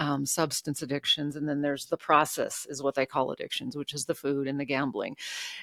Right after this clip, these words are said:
And so, right, so we keep doing this stuff despite the negativity in our life. And, um, then we have the tolerance increases, we have the withdrawal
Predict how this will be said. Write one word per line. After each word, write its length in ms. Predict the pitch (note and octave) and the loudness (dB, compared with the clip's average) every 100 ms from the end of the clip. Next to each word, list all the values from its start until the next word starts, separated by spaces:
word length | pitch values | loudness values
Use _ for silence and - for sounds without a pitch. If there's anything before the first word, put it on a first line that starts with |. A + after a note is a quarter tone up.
| - | 10
And 180 | A3+ G#3+ | 10 12
so, 680 | - A3+ G3+ F#3 F3 F3 - _ _ _ - | 12 12 12 12 12 10 4 _ _ _ 10
right, 240 | G#3+ G#3+ | 12 12
so 140 | - | 12
we 100 | G#3+ | 10
keep 360 | G3+ B3 A3 E3 | 10 8 6 8
doing 360 | G#3 A3 A#3 G3 | 10 12 10 8
this 220 | D#3+ - | 6 4
stuff 400 | - D#3+ D#3+ - | 4 4 4 0
despite 600 | D3+ - - E3 E3 - | 0 4 8 10 8 6
the 100 | E3 | 4
negativity 840 | D#3 C#3+ D3 - F#3 F3+ C#3+ C#3+ | 6 4 2 6 6 8 6 4
in 160 | D3+ D3+ | 4 2
our 200 | D3 D3 | 4 4
life. 540 | D3 C#3+ D3 C#3+ - - - | 6 6 4 0 -8 -6 0
And, 580 | D#3+ D#3 D3+ D3 C#3 - - | 4 4 4 4 2 0 2
um, 680 | D#3+ D3+ D3+ C#3+ C#3+ C#3+ - - | 4 6 4 2 0 0 -4 4
then 240 | E3 D#3+ | 6 8
we 140 | D#3 D3+ | 6 6
have 580 | D3+ C#3+ C#3 B2+ B2 - - - - - - | 8 10 8 6 -4 -12 -12 -12 -14 -6 -2
the 80 | |
tolerance 640 | D#3 - D#3 D#3+ D#3 C#3+ - | 2 6 6 6 4 2 0
increases, 880 | D#3+ - D#3 D3 - D#3 C#3+ D3 C#3 | 0 2 4 4 4 2 2 0 0
we 100 | D3 | 0
have 240 | D3 C#3+ | 2 0
the 100 | C#3+ | 0
withdrawal 840 | C#3 D3 - D#3 D3+ C#3 C#3 C#3 C#3 | 0 0 -2 0 2 2 2 0 -2